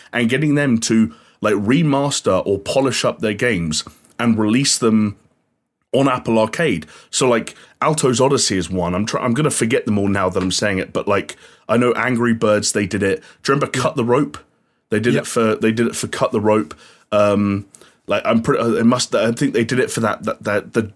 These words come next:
Speaker 1: cla-, that jetpack one. I forget its name. The one where you're the,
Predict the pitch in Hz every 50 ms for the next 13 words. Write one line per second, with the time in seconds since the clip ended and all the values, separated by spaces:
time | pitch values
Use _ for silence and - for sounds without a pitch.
0 | _ _ - - 139 - - 107 101 - 95 - 131 - - - - 123 - -
1 | 120 117 113 113 110 98 - - 92 101 107 104 - - 113 110 110 107 107 104
2 | 101 - - - - - _ - 117 117 117 131 127 127 120 117 117 117 117 117
3 | 113 110 107 -